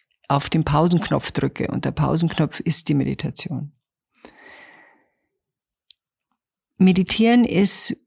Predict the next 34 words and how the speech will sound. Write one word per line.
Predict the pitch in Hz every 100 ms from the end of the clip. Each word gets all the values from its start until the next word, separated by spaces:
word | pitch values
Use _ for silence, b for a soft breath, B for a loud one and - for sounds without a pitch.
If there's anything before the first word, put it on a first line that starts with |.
| -
glaube | - 165 160 180
ich, | 196 - - _ _ _ -
dadurch, | 156 170 175 165 - - -
dass | - 170 170
es | 175
sich | - 175
f-, | - - - 202 208 -
auch | - 143 -
immer | 165 156
verändert, | - - - 147 170 190 196
für | - -
viele | 185 - 185 196 -
einfach | 185 175
unterschiedlich, | - 175 175 190 - 196 190 190
dass | 190 175
sie | -
ausprobieren, | 143 - - - 170 165
was | 151 - - - 202 -
für | - 180
sie | 170 175 175
grad | 180 160 156
im | - 160
Moment | 156 156 156 160
funktioniert. | - 160 - 185 - - - - B B B B B B _ _
Und | - 165 160 160 -
es | -
gibt, | - 190 -
glaube | - 156 143 143
ich, | -
keine | 151 151 147 - _ _ -
einzige | 139 180 165 - - 160 156 151
richtige | 156 - 156 156
Methode. | 156 160 - 165 160 160
Was | 156 160 -